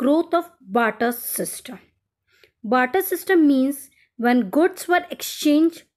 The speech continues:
with goods। In ancient time, many kings or head of the states launched metal coins which were accepted as a medium of exchange to stop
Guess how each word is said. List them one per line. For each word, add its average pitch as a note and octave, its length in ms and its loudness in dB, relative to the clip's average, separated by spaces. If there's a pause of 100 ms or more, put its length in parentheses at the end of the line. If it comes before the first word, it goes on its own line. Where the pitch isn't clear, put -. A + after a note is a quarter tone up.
(180)
with C4 280 -4
goods। - 500 -8 (680)
In G#4 160 4
ancient G#4 420 4 (160)
time, A#3+ 360 -2 (380)
many D#4 260 6 (120)
kings D4 440 2 (200)
or E4+ 200 2 (140)
head C#4 200 2 (200)
of D4 180 -2
the E4+ 100 0
states B3+ 600 -4 (300)
launched C4+ 560 2 (140)
metal A#3+ 400 -2
coins F#4+ 480 0 (240)
which D4 200 0
were G4 60 2
accepted F#4+ 640 -2
as G4 100 0
a G4+ 60 4
medium E4 420 4
of E4 140 0
exchange D#4 560 -2 (280)
to G4 100 2
stop G#4 440 -2